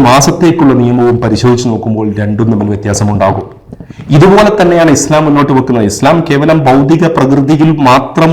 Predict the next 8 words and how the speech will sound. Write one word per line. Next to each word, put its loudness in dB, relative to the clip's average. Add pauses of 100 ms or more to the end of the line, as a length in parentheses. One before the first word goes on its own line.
(140)
ഉൾക്കൊള്ളുന്നതിന് 2
പകരം 2 (380)
പാരത്രികമായ 2 (140)
ലോകത്തെ -2
ആ 4
ഒരു 2
പ്രകൃതിയെയും 2 (140)
ഉൾക്കൊണ്ടുള്ള 0